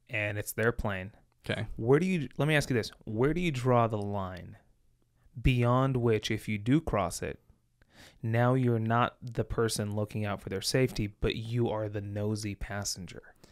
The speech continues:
Speaker 1: Where's that line drawn?
Speaker 2: So I, I can't give you a perfect, like, this is the hard line, because I'd say it's different with every pilot.
Speaker 1: Okay.
Speaker 2: With this guy that I'm talking about now, because I'm more experienced with him, I've flown with him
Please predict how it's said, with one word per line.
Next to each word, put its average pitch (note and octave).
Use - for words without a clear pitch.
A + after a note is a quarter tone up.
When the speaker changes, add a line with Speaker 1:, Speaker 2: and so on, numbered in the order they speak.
Speaker 1:
Where's D3+
that C#3+
line A2+
drawn? G#2
Speaker 2:
So D#3+
I, C#3+
I D3+
can't F#3+
give E3+
you D#3
a C#3
perfect, C3+
like, G#2+
this A#2+
is A2
the A2
hard A2+
line, A2
because A#2
I'd A2
say A#2
it's G#2+
different A#2
with A2
every G#2+
pilot. G2
Speaker 1:
Okay. A2
Speaker 2:
With A#2
this C#3+
guy C3
that A#2+
I'm G#2+
talking A2+
about A2
now, G#2+
because C#3
I'm B2+
more A#2
experienced B2
with B2+
him, D3
I've C3
flown C#3
with B2
him A#2